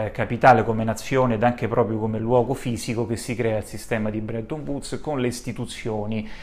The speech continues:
attorno alle quali questo sistema, eh, si va strutturando. Quindi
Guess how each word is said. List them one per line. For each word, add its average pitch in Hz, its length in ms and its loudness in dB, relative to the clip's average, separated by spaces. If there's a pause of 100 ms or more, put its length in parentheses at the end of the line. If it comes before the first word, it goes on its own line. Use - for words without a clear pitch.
(180)
attorno 113 440 0
alle 113 160 0
quali 104 360 -2
questo 107 240 -6
sistema, 104 680 -8 (360)
eh, 92 1040 -8
si - 180 -10
va 107 420 0
strutturando. 104 1000 -2
Quindi 110 460 -2